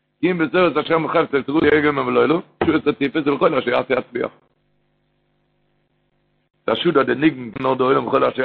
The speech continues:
יעשה יצליח. און דא פון דעם ניגון, פון דעם, שועת הציפור, יגע ממנו. פארשטייט? אה, זאגט דער רבי, אה, דוד המלך, איך בין א גרויסער רבי. האט זי געזאגט, הצלחה, ברכה והצלחה בכל הענינים, בכל אשר יעשה יצליח. איך בין בסתר השם חפץ, רות יגע ממנו.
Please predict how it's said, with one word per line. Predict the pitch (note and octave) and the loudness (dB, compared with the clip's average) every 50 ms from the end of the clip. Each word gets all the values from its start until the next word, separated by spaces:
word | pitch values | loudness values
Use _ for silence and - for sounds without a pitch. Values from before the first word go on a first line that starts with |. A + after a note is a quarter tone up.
| - | -2
יעשה | C3 C3 - B2 | -2 -2 -2 -4
יצליח. | A#2+ - - C#3 C3 A2+ | -6 -4 -2 -2 -2 0
און | A#2+ | 0
דא | B2+ B2+ | -4 -4
פון | C3 D#3 D#3+ | -2 -2 -2
דעם | D#3 D3 C#3+ C3 A#2+ | -2 -2 -2 -4 -2
ניגון, | D3 E3 E3 D3+ A#2 - _ _ _ _ _ | -4 -2 -2 -2 -6 -8 _ _ _ _ _
פון | - C#3+ | 0 0
דעם, | C#3+ C3 G#2 | 0 0 2
שועת | - D3+ D#3 D3+ | 4 4 4 4
הציפור, | B2+ D#3+ D#3 D#3+ | 4 4 4 4
יגע | D#3 D#3+ D#3 D#3 D#3 | 4 2 2 0 2
ממנו. | D#3+ D#3+ D3+ D3+ D#3 E3 E3+ D#3+ C3+ G2+ - - _ _ _ _ _ _ _ _ _ | 0 -2 -2 0 2 2 2 2 0 -4 -8 -12 _ _ _ _ _ _ _ _ _
פארשטייט? | - - _ C#3+ D3+ E3+ - - C#3+ | -20 -8 _ -2 -2 -2 -4 -6 -4
אה, | B2+ B2 B2 B2 A#2 A2+ | -2 0 0 0 0 -2
זאגט | A2 C3+ - C#3+ | -4 -6 -8 -6
דער | C3 B2 D3 | -2 0 0
רבי, | D#3 E3+ E3+ D#3+ D#3 | 0 0 -2 -2 0
אה, | C#3+ C3+ | 0 -2
דוד | C#3 C3+ C3+ C3 | -2 -2 -2 -2
המלך, | C3 C3 D3 D#3+ | 0 0 0 -2
איך | D3+ D3+ | -2 -2
בין | E3 E3 E3+ | 0 0 0
א | E3 | 0
גרויסער | D3+ E3+ F3 E3+ - F#3 F3 F3 F3+ | 0 0 -2 -2 -4 -2 0 0 0
רבי. | F#3 D3+ C#3+ - - - - - - _ | 0 -2 -8 -6 -4 -4 -4 -4 -2 _
האט | - B2 - | -4 -2 0
זי | D#3 | -2
געזאגט, | E3 F3+ G3 F#3+ - | -2 -2 -6 -2 -2
הצלחה, | E3 C#3+ C#3+ - _ F#3 F3+ - - G#2 G2 G2+ | -2 -2 -2 -6 _ -16 -16 -8 -6 -6 -6 -6
ברכה | F#2 - C#3 D3 - D3 | -8 -6 -6 -4 -4 0
והצלחה | D3 D3+ C#3 - - D#3 D3 D#3 | 0 0 -2 0 -4 -4 -4 -2
בכל | D3 D3+ - D#3+ D#3 D#3+ | -2 0 0 2 2 2
הענינים, | E3 E3 D#3+ E3 E3 - - _ _ _ _ _ _ _ | 2 0 -2 -8 -8 -10 -12 _ _ _ _ _ _ _
בכל | - C#3+ D3 | -2 0 2
אשר | D3 D3 D3 | 2 2 2
יעשה | D3 D3+ D#3 - - D#3 | 2 2 0 0 -2 -2
יצליח. | D3+ D3+ D#3+ D#3+ | 0 0 0 -2
איך | C#3 C3 | -2 -4
בין | |
בסתר | B2+ C3 A#2+ D3+ D#3+ D#3 C3 C#3 | -8 -6 -2 0 0 0 0 -2
השם | C3+ D3 D3 | -4 -4 -4
חפץ, | - - - C3+ C3 B2 - | -6 -8 -8 -8 -10 -8 -6
רות | C#3 D3 C#3 B2 C#3+ | -6 -6 -6 -2 0
יגע | C#3+ C#3+ D3 C#3+ D3 D3 D3+ D3+ - | 0 0 2 2 0 -2 -2 -2 -4
ממנו. | D3 D3 C#3+ D3 D3 D#3+ D3 B2 | -2 -2 2 2 2 2 2 -2